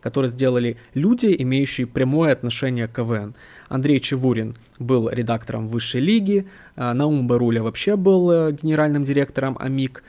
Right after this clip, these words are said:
Ну а студия «Квартал девяносто пять» — это ребята, которые сделали себе имя именно в К В Н, а затем уже в Украине организовали,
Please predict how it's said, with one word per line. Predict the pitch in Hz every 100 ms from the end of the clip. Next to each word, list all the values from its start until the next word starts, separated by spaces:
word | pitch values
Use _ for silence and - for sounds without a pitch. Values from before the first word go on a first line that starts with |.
| - -
Ну | 147 185
а | 151 131
студия | - 139 123
«Квартал | 120 120 123
девяносто | 113 117 113 117
пять» — | 208 226 -
это | 120 127 120 113
ребята, | 110 120 165 139
которые | - 127 127 117 117 - -
сделали | 110 117 127 117
себе | 117 117 127
имя | 131 123 113 -
именно | 127 120 110 110 107 110 _ _ -
в | 110 107 110
К | -
В | 110
Н, | 139 202 247 233 - - -
а | - 139
затем | 117 143 131
уже | 120
в | 117
Украине | 117 - 170 190 165
организовали, | 110 110 110 110 127 139 120